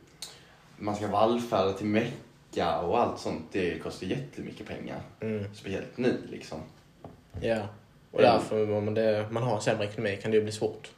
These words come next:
Speaker 1: Mm. Och det, då blir det, alltså det blir ju väldigt svårt. Eh, det här med då, till exempel med ens ekonomiska, eh, del och det, de här olika aspe-, aspekterna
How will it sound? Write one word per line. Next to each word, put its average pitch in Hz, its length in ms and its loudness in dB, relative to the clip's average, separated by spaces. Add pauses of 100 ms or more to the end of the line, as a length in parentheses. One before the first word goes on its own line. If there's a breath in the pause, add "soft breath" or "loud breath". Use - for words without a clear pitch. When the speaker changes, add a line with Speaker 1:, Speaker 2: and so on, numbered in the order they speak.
(120)
Speaker 1:
Mm. 98 180 -4 (300)
Och 107 120 6
det, 98 240 10
då 92 140 4
blir 104 180 10
det, - 180 4
alltså 107 180 2
det 110 100 0
blir 110 140 4
ju 78 140 2
väldigt 113 240 6
svårt. - 340 -2 (300)
Eh, 95 440 4 (180)
det 110 100 2
här 95 200 2
med 104 280 0
då, 117 140 2 (240)
till 135 80 -2
exempel 131 300 -4
med 104 300 0
ens 123 640 -4
ekonomiska, 101 720 0 (840)
eh, 117 380 0
del - 180 0 (300)
och 104 340 0
det, 92 160 2
de 101 140 0
här 95 160 2
olika 90 200 -2
aspe-, 90 300 -6 (180)
aspekterna - 500 -10